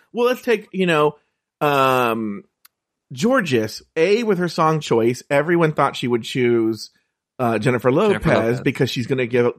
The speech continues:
Speaker 1: really good Jennifer Lopez. But even with Beyonce, Georges was giving you Beyonce,
Speaker 2: Mm-hmm.
Speaker 1: right?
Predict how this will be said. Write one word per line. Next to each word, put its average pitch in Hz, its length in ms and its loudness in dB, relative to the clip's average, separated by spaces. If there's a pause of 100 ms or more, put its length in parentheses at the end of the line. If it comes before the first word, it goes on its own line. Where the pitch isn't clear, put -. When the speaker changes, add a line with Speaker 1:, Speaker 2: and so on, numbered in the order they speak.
Speaker 1:
really 123 240 -2
good 113 120 -6
Jennifer 117 280 -8
Lopez. 180 380 0 (320)
But 214 160 0
even 247 240 -2
with 247 180 0
Beyonce, 202 800 0 (280)
Georges 240 480 0
was 190 160 -2
giving 208 460 0
you 139 580 -2 (180)
Beyonce, 139 720 0
Speaker 2:
Mm-hmm. - 580 -14
Speaker 1:
right? 131 280 0